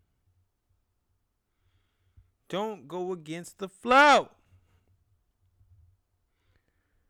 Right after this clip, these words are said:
Once you have a vision, create a plan. Accept that people are temporary, like a guest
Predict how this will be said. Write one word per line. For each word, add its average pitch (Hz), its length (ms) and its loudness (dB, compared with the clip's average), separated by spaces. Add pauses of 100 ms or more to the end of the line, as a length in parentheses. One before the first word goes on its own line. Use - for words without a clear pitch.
(460)
Once 180 320 -16
you 190 80 -6
have 185 180 0
a 175 80 -2
vision, 160 440 -6
create 160 540 -6
a - 80 -12
plan. 139 640 -12 (2000)
Accept - 680 -6
that 185 240 -6
people 208 460 -8
are 160 160 -4
temporary, 160 960 -10
like 170 220 -6
a 151 80 -6
guest 180 420 -6